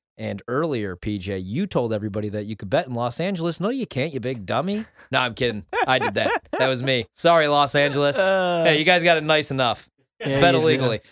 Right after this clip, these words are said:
Speaker 1: No, um, so, Peach, what are we doing in this game, man? Because my problem with this game, right,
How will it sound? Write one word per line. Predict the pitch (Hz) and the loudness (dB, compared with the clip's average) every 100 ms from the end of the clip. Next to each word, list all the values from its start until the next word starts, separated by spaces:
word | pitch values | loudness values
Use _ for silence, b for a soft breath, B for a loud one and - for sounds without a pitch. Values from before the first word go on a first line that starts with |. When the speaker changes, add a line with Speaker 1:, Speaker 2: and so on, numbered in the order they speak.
| - | 2
Speaker 1:
No, | 202 196 | 4 6
um, | 185 170 156 135 - | 4 4 2 -4 -4
so, | 180 | -2
Peach, | 143 190 147 | 2 2 2
what | 165 | 0
are | 254 | 2
we | 233 | 2
doing | 170 170 151 | 2 2 0
in | |
this | 143 139 | 0 0
game, | 151 139 135 | 2 2 2
man? | 131 | 0
Because | 131 160 131 | 2 0 2
my | 160 226 | 4 4
problem | 254 240 196 160 | 4 2 2 0
with | 143 | 0
this | 147 151 | -2 -2
game, | 123 123 143 123 | -2 -2 -4 0
right, | 127 147 | 0 0